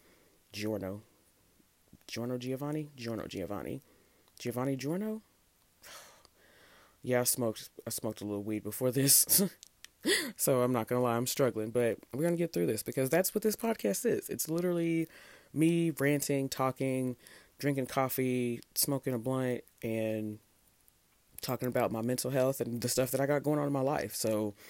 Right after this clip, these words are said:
for the most part, I've told people that I know about it because who else would wanna hear me rant about these things? But I don't know. Maybe other people do. Whatever. Um, also,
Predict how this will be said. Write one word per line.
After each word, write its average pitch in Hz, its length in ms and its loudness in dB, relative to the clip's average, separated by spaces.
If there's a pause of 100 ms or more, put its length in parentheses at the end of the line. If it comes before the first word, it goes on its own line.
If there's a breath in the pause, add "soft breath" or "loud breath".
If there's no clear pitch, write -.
(440 loud breath)
for - 100 -2
the 120 60 0
most 170 220 4
part, 175 460 4
I've 110 360 -4
told 135 220 0
people 143 240 0
that 110 100 -2
I 104 100 -4
know 135 480 4 (100)
about 113 300 0
it 135 180 0
because 127 680 -2 (560 loud breath)
who 151 160 2
else 139 160 4
would 131 100 -4
wanna 147 160 2
hear 151 160 2
me 151 100 4
rant 151 280 0
about 117 240 0
these 135 180 0
things? 143 400 0
But 139 360 2 (680 soft breath)
I 175 120 4
don't 180 100 4
know. 113 220 2 (100)
Maybe 135 240 4
other 113 80 2
people - 220 -6
do. - 240 -6 (200)
Whatever. - 500 -2 (180)
Um, 120 500 0
also, 147 400 6